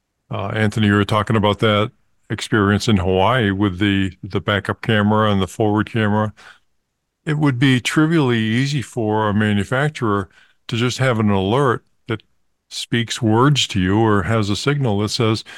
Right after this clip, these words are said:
"Only use it in these circumstances. Don't use it in these circumstances. Um, this will or will not protect you in a crash."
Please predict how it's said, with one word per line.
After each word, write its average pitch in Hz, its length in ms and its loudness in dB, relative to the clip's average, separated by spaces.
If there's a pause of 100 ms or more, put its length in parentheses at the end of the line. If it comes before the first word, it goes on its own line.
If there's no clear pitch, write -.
(460)
"Only 156 260 4
use 139 240 4
it 147 140 2
in 120 60 2
these 123 220 2
circumstances. 110 720 -4
Don't 127 260 0
use 135 240 2
it 127 60 -4
in 117 60 -2
these 113 220 0
circumstances. 110 1000 -2 (520)
Um, 98 420 -4
this 113 240 0
will 120 260 4
or 117 120 4
will 107 200 4
not 113 260 2
protect - 440 -4
you 117 280 2
in 107 120 2
a 101 100 0
crash." 110 560 -2